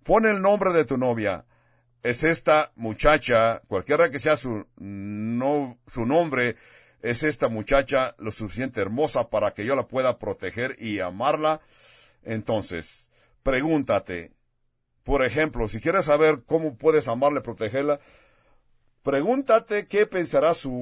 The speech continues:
mamá y su papá acerca de la amistad que tú tienes con él o con ella. ¿Qué piensa tu no-, tu futuro suegro y tu pastor de la iglesia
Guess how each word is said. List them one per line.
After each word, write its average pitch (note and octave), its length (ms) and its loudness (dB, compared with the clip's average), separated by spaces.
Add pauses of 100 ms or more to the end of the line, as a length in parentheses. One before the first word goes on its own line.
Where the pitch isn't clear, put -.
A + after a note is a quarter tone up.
(120)
mamá A#2 420 -2
y C#3+ 60 -2
su B2 180 -6
papá B2 340 0
acerca A#2 520 -2
de G#2 120 -2
la G2 80 0
amistad G2 300 -2
que A#2+ 120 -10
tú A#2+ 120 -8
tienes A#2+ 280 -6
con G#2+ 200 -6
él B2+ 200 0
o A2 160 -2
con G2 240 -6
ella. F2+ 360 -4 (600)
¿Qué F#3 160 -2
piensa A3 500 0
tu C#3 260 -2
no-, F3+ 380 0 (360)
tu B2+ 800 0 (640)
futuro E3+ 460 4
suegro C3+ 680 6
y A#2 180 -6
tu A#2 220 -6
pastor D#3 400 2
de C#3+ 80 0
la A#2 80 0
iglesia B2 460 -2